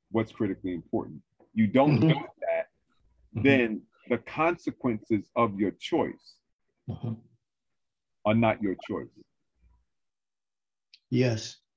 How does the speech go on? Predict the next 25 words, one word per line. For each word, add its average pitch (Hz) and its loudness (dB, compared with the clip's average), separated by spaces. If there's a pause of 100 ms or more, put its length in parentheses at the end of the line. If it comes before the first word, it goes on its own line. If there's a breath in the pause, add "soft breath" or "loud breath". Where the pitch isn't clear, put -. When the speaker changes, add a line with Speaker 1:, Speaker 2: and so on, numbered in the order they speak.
(460)
Speaker 2:
yes. 127 0 (380 soft breath)
Y-, 180 -4
you 160 8
know, 135 4 (420)
you, 151 2 (100)
what 147 2
the, 123 0 (400)
one 151 6
of 139 4
the 127 2
dominant 151 4
things 143 4
that 123 -2
jumped 139 -2
out 127 -2 (140)
just 131 0
now 127 4
as 123 0
you 131 2
were 131 2
talking 127 -2 (560)
was, 123 0 (1160)
"Don't 160 6
go 147 4
back" 131 0